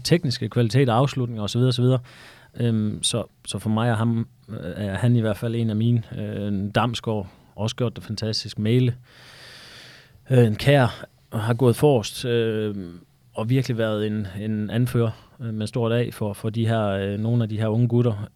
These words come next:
A C har også gjort det fantastisk. Vestergaard synes jeg faktisk har steppet meget op. Vi snakkede lidt om, at han lavede de her, øh, den her ene fejl i, i de første puljekampe, men han har virkelig steppet op, og, og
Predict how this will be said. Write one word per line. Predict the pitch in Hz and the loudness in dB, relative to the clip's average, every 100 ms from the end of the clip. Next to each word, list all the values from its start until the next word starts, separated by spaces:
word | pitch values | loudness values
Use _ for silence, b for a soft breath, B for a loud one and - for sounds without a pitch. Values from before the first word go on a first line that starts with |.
| _ _ | _ _
A | 123 127 | 0 0
C | - 117 113 | 0 -2 -2
har | 101 | -4
også | 101 - | -6 -6
gjort | 107 95 | -8 -8
det | - | -10
fantastisk. | 104 - 101 - - - - | -10 -8 -8 -8 -10 -14 -12
Vestergaard | 107 127 - 104 101 | -4 -2 -2 -2 -4
synes | - 117 | -4 -6
jeg | 80 | -6
faktisk | - 87 - | -8 -10 -10
har | |
steppet | - 110 104 104 | -8 -6 -4 -2
meget | 107 107 | 0 -2
op. | 110 | -2
Vi | |
snakkede | 110 120 117 | -4 -2 -2
lidt | 113 | -2
om, | 117 110 | -2 -2
at | 104 | -4
han | 87 101 107 | -6 -6 -2
lavede | 113 117 | 0 0
de | 110 | -2
her, | 107 104 | -2 -2
øh, | 95 98 98 98 95 113 | -2 -4 -4 -4 -6 -6
den | 110 | -4
her | 107 | -4
ene | 117 120 | -4 -4
fejl | 117 113 104 | -4 -4 -4
i, | 104 | -6
i | 107 | -8
de | 104 | -8
første | - 107 - 98 | -6 -6 -6 -8
puljekampe, | 92 120 117 107 104 101 | -4 -2 -2 -2 -4 -4
men | 95 | -4
han | 95 98 | -4 -6
har | 95 | -6
virkelig | 95 120 - | -2 -2 -2
steppet | - 110 101 | -6 -6 -4
op, | 98 113 | -4 -4
og, | 95 82 - | -6 -8 -10
og | 90 | -8